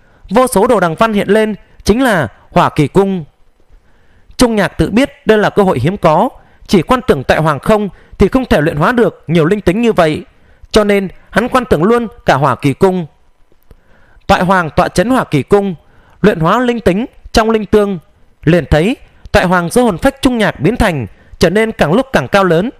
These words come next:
tràn ngập thần uy, hệt như một vị thiên đế thời viễn cổ vậy. Linh tính trong linh tương bị hắn điên cuồng hấp thu,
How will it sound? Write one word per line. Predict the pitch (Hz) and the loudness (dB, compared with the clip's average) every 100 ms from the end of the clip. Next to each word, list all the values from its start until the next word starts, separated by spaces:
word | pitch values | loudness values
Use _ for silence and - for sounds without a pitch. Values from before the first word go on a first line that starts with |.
| - - | -20 -4
tràn | 202 165 | -2 0
ngập | 160 - | 0 0
thần | 156 | -2
uy, | 143 196 190 - _ - _ | 0 0 0 -4 _ -20 _
hệt | 202 208 | -2 0
như | 254 | 0
một | 220 - | 0 0
vị | 180 | -2
thiên | - 233 190 | 0 -2 0
đế | 185 269 - - | 0 -2 -6 -4
thời | 208 151 | 0 0
viễn | 247 269 | -2 0
cổ | 202 127 | 0 2
vậy. | 151 151 - _ _ _ _ _ _ _ _ - | 0 -2 -8 _ _ _ _ _ _ _ _ -2
Linh | 226 233 | 0 0
tính | 185 247 | -2 -2
trong | 226 208 | -2 -2
linh | 208 | 0
tương | - 208 | 0 0
bị | 175 | 0
hắn | 160 156 240 - _ | -2 -2 -4 -10 _
điên | 202 214 | -2 0
cuồng | 185 131 | 0 0
hấp | 220 - | -2 0
thu, | 196 175 | 0 0